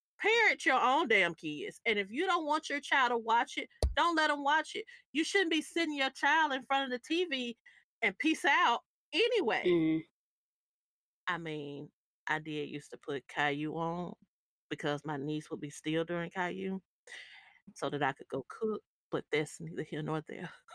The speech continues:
Speaker 1: <laughs> I'm just saying, like, parent your damn kids.
Speaker 2: Right.
Speaker 1: He said that takes away their choice if they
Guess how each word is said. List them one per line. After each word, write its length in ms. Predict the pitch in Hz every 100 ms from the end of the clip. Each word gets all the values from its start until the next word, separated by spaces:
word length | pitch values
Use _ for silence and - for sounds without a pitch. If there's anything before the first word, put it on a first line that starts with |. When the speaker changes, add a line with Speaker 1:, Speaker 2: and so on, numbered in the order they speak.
| 698 -
Speaker 1:
<laughs> 400 | - - - 285
I'm 160 | 247 539 453
just 280 | 370 415 -
saying, 580 | 269 277 - 254 151 131 - _ _ _ _ _ -
like, 340 | 381 392 392 _ _ _ - _ -
parent 360 | - 508 508 -
your 100 | 453
damn 300 | 494 494 466 494 480 480 -
kids. 60 | - 311
Speaker 2:
Right. 180 | 302
Speaker 1:
He 240 | - 415 440 -
said 80 | 311 311 _ -
that 120 | 269 -
takes 260 | 285 -
away 240 | 226 220 202
their 200 | 190 165
choice 440 | - 226 202 185 -
if 120 | -
they 180 | 160